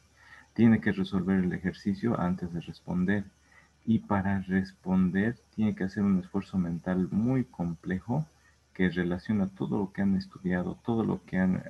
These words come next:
ejercitado y lo transforman en el lenguaje normal para poder explicar con sus palabras.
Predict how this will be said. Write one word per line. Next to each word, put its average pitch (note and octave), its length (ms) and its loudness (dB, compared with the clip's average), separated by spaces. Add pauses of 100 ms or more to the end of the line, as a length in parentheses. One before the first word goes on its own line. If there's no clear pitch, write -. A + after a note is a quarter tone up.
(120)
ejercitado F#2 760 -4 (480)
y F#2+ 140 2
lo F#2 140 0
transforman F#2+ 680 -2
en - 120 -6
el - 120 -10
lenguaje F2+ 460 -4
normal F2+ 460 0 (440)
para E2 200 -4
poder E2+ 320 -4
explicar - 480 -8
con F2 160 -6
sus - 180 -20
palabras. E2+ 520 -4